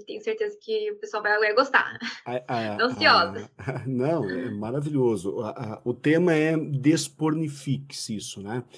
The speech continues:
Speaker 2: Quando tu falou, Letícia, de desenhos, eu, eu levei um choque esses tempos. Eu cheguei na minha sala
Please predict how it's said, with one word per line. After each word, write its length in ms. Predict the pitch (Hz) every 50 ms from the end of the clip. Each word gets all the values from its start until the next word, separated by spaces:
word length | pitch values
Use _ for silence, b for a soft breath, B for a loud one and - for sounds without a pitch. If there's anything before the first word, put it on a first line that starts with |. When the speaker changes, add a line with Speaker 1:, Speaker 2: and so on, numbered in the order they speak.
| B B B B B B
Speaker 2:
Quando 240 | - 120 127 139
tu 80 | 139 147
falou, 540 | 139 139 - 135 120 107 107 117 135 147 139
Letícia, 500 | 117 101 95 - - 107 101 - - 101
de 140 | 98 110 107
desenhos, 800 | 110 104 95 - 104 107 120 127 131 120 107 95 - - - b b b b b b -
eu, 320 | 110 107 107 104 101 -
eu 160 | 120 113 104 104
levei 260 | 107 104 95 120 135
um 80 | 151
choque 380 | 147 139 - 113 107 104 - -
esses 180 | - - 107 -
tempos. 280 | - 113 107 90 104
Eu 60 | 107
cheguei 260 | - - 117 107 107 104
na 100 | 104 107
minha 160 | 123 131 131
sala 500 | 135 - 127 123 147 160 160 139 104